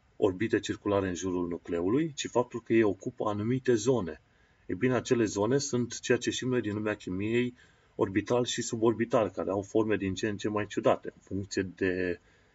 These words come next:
uh, funcția de undă a lui Erwin Schrödinger. Astăzi putem considera foarte bine faptul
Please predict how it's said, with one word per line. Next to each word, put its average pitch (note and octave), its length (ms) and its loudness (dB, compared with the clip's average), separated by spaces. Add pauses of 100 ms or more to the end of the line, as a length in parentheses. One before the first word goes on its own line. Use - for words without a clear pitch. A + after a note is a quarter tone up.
(380)
uh, F2+ 360 -2
funcția B2 380 2
de G2+ 80 4
undă G#2 600 2
a G2 100 -2
lui A2 140 4
Erwin A2 340 2
Schrödinger. E2+ 640 -2 (380)
Astăzi C3 340 2
putem A#2 240 0
considera G2 480 0
foarte F#2+ 320 0
bine G2 280 -2
faptul G2 580 -2